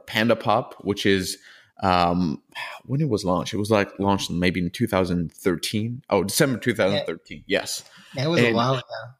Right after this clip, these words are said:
Speaker 1: yeah, and the other one is Snoopy Pop, which is basically, uh, a reskin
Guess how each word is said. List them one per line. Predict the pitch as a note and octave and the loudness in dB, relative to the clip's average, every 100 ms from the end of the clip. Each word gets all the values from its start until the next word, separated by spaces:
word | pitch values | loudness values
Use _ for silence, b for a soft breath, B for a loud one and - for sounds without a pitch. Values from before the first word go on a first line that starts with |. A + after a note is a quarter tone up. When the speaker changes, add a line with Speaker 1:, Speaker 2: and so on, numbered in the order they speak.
| _ | _
Speaker 1:
yeah, | A#2 D3+ D3 F2 - | 2 4 4 2 0
and | A#2+ B2 A#2+ | 2 2 2
the | C3 | 2
other | E3 F#3+ | 4 2
one | G#2+ G2 | 2 2
is | D#2+ | 0
Snoopy | - - D#3+ F3 | -4 -2 -2 0
Pop, | B2 F#2 D2 - | 0 -2 -4 -6
which | - | -6
is | A2 | -2
basically, | A2+ D#3 D#3+ - G#2 F#2+ - B B B - | 0 2 0 -2 0 0 -2 B B B -2
uh, | F2+ | -2
a | - G2 | 0 0
reskin | G2 E3 F3+ - D2 C2+ - | 2 0 0 -4 -8 -8 -12